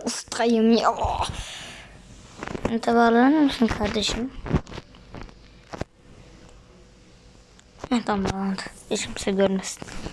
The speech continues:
Sonra çalarsınız. Yok, çalmasınız. Siz, sizi ben seviyorum. Şimdi bunun yüklenmesini bekleyeceğiz. Ne yapıyorsunuz? İyi misiniz? Hayat nasıl geçiyor? Artık yani ona devam edeceğim ama ilk önce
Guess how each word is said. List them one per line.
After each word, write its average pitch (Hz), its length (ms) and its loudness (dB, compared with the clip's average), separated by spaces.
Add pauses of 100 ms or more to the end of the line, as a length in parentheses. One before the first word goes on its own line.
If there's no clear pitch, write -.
(400)
Sonra 226 220 6
çalarsınız. 240 680 4 (1300)
Yok, 277 120 6
çalmasınız. 285 580 4
Siz, 254 320 0
sizi - 600 -6
ben 247 160 8
seviyorum. 233 600 4 (800)
Şimdi 302 220 4
bunun 277 240 6
yüklenmesini 262 520 4
bekleyeceğiz. 233 760 0
Ne 480 60 4
yapıyorsunuz? 277 640 4
İyi 359 140 6
misiniz? 233 500 4
Hayat 247 280 4
nasıl 247 220 0
geçiyor? 214 480 0 (920)
Artık 269 260 -2
yani 254 540 8
ona 247 260 8
devam 247 360 8
edeceğim 233 380 6
ama 240 200 8
ilk 240 260 6
önce 226 360 4